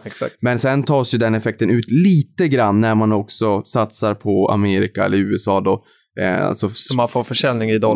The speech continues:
Speaker 2: Man får försäljning i dollar, så man inte bara har kostnader i dollar. Sen Tesla visade vinst för första gången på tre år i samband med rapporten för tredje
Speaker 1: Mm.
Speaker 2: kvartalet.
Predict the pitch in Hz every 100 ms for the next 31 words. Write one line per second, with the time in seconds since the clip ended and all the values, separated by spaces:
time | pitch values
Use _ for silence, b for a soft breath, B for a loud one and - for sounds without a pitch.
0 | 110 107 107 - 110 117 151 131 117 107
1 | 101 110 - 104 104 107 95 - 135 -
2 | 120 107 101 107 - - _ _ _ _
3 | _ - B B B B 165 151 170 160
4 | - 104 117 151 143 123 110 107 135 -
5 | 160 147 143 139 127 135 - 117 117 107
6 | 104 127 120 120 110 107 107 104 104 95
7 | - 117 110 120 104 101 - 110 90 101